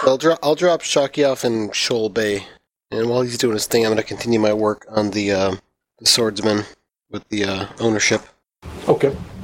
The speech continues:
Speaker 1: And over the next hour, I get six more hits. Four to go.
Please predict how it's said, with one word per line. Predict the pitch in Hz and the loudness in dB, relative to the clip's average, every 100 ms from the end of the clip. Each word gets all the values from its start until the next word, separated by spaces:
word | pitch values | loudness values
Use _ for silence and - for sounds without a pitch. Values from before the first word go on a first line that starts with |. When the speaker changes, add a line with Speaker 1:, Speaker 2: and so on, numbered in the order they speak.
| - _ - | -18 _ -2
Speaker 1:
And | 120 | 0
over | 104 | 0
the | 107 | 0
next | 113 - | 2 2
hour, | 120 110 | 2 2
I | 107 | 0
get | 107 | 0
six | - 131 - | 0 0 -2
more | 123 110 | 0 -2
hits. | - - - - - - - _ | -4 -4 0 0 -2 -20 -20 _
Four | - 131 | -6 -6
to | 120 | -6
go. | - - 55 | -10 -12 -10